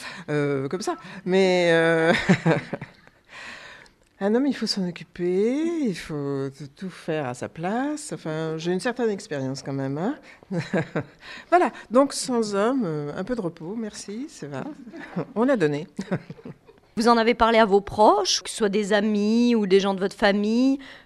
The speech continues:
Speaker 2: euh, de, de cette idée, de ce projet. Qu'est-ce qu'on vous dit ? Qu'est-ce qu'on vous... Euh
Speaker 1: En général, on me dit : « C'est bien. » D'ailleurs, parce que je le présente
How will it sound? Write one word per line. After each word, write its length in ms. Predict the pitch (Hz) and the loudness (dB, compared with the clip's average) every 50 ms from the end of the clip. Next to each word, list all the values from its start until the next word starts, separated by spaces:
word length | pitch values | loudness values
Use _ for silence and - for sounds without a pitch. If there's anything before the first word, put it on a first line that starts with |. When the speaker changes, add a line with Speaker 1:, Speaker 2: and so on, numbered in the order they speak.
| _ - | _ -2
Speaker 2:
euh, 120 | 190 196 | -2 0
de, 220 | 180 170 196 190 190 | 0 0 0 0 0
de 200 | 170 156 190 185 | 0 -2 -4 -2
cette 340 | - - - 196 190 - - | 0 0 0 0 0 -2 -4
idée, 240 | 208 165 208 254 | -2 2 4 4
de 140 | 254 226 214 | 4 4 2
ce 100 | 202 - | 0 0
projet. 540 | - - - 208 208 214 185 226 302 349 359 | -4 0 2 2 2 4 2 2 2 2 2
Qu'est-ce 240 | 359 370 330 - - | 2 -2 -2 0 0
qu'on 140 | 302 269 240 | 2 2 2
vous 840 | 208 220 233 233 233 226 220 214 202 208 214 208 202 202 196 196 | 0 -2 -4 -2 0 2 2 2 2 0 0 -2 -2 -2 -4 -4
dit ? 340 | 170 147 160 180 208 277 - | -6 -8 -8 -6 -4 -2 2
Qu'est-ce 220 | - 247 - - | 2 2 2 0
qu'on 160 | - 220 202 | -2 -4 -4
vous... 400 | 196 185 170 175 190 190 190 196 | -4 -6 -10 -10 -6 -2 0 0
Euh 400 | 185 180 180 175 175 175 175 170 165 - | 2 2 2 2 2 2 0 -2 -4 0
Speaker 1:
En 80 | - 247 | 2 2
général, 300 | 226 247 226 226 254 330 | 2 4 4 4 4 4
on 60 | 302 185 | 2 2
me 80 | 180 | 0
dit : « 120 | 180 240 277 | -2 -4 -6
C'est 180 | - - 262 202 | -4 -4 -4 -2
bien. » 320 | 180 170 165 160 226 381 - - - - | 2 2 2 2 2 -2 -6 -10 -14 -10
D'ailleurs, 300 | 156 147 160 151 147 143 | 0 2 4 4 4 4
parce 200 | 139 - 123 - | 2 0 -2 -2
que 80 | - - | -4 -2
je 100 | 135 147 | 0 2
le 60 | 139 | 0
présente 560 | 127 - 156 139 143 151 151 151 - - - | 2 2 0 2 4 4 4 4 2 -4 -14